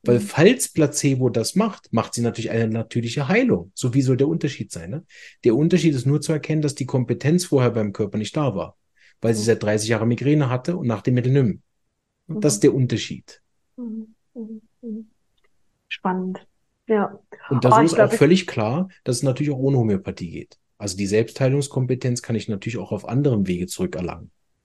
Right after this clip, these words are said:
Speaker 2: Ja.
Speaker 1: Ist genauso falsch, dass man immer sagt, das könnte jetzt nur Homöopathie,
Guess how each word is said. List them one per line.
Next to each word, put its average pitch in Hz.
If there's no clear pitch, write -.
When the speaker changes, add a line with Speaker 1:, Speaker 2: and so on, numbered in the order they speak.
Speaker 2:
Ja. 208
Speaker 1:
Ist -
genauso 107
falsch, 113
dass 110
man 113
immer 110
sagt, 104
das 98
könnte 107
jetzt 98
nur 107
Homöopathie, 98